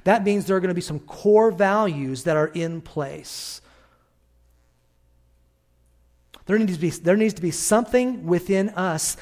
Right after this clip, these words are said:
that helps us be effective. Now, I will freely admit that one of the biggest tools of the devil is the area of getting people that are outside the body of Christ, and even people inside the body of Christ, to point to hypocrites.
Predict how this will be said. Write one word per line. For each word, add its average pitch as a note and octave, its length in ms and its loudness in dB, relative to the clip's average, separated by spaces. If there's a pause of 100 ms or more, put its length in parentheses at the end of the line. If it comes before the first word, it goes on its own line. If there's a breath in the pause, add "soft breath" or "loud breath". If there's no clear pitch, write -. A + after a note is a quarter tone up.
(120)
that F#3 160 2
helps G#3+ 380 2
us D#3 120 -2
be F3+ 180 -4
effective. D3+ 540 -6 (1400 soft breath)
Now, F3+ 220 4
I F#3+ 180 6
will G3 280 8
freely G3 500 2
admit E3 500 -2 (160)
that D3+ 220 -4
one F#3 160 0
of E3 40 -4
the D3+ 80 -4
biggest F#3 400 -2
tools F#3+ 320 0
of D3 100 -2
the C#3+ 60 -8
devil D#3 400 -2
is D3+ 440 -2
the E3 280 -4
area F3 340 0
of C3+ 140 -6
getting D#3 260 -6
people F#3+ 400 -4
that D3+ 100 -2
are D3 80 -2
outside E3 360 -2
the D#3+ 80 -4
body D#3+ 260 -2
of E3 120 -8
Christ, C#3 520 -6
and F#3 120 -4
even G3+ 180 -2
people F3+ 400 -4
inside F3 400 -4
the C3+ 60 -6
body C#3 240 -2
of C3 100 -8
Christ, C3+ 560 -8 (200 loud breath)
to - 100 -10
point G#3+ 400 -4
to D#3 340 -2 (520 loud breath)
hypocrites. - 800 -8